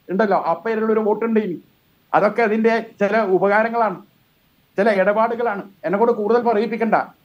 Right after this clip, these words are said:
ഞാൻ അതിന്റെ തെളിവുകൾ മൊത്തം ഇങ്ങനെ ശേഖരിച്ചുകൊണ്ടിരിക്കുകയാണ്. ആ വോട്ട് ഇപ്പൊ മുങ്ങിക്കിടക്കാണ് ഊരപ്പുഴ പുഴയിൽ.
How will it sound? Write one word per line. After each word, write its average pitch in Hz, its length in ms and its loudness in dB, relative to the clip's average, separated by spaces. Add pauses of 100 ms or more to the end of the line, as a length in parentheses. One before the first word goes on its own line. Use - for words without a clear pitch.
(120)
ഞാൻ 180 100 6
അതിന്റെ 208 180 2
തെളിവുകൾ 208 400 6
മൊത്തം 202 240 -2
ഇങ്ങനെ 226 220 0
ശേഖരിച്ചുകൊണ്ടിരിക്കുകയാണ്. 208 880 0 (420)
ആ 160 60 4
വോട്ട് 220 280 0
ഇപ്പൊ 262 140 0
മുങ്ങിക്കിടക്കാണ് 247 840 -2
ഊരപ്പുഴ 233 320 2
പുഴയിൽ. 226 380 -2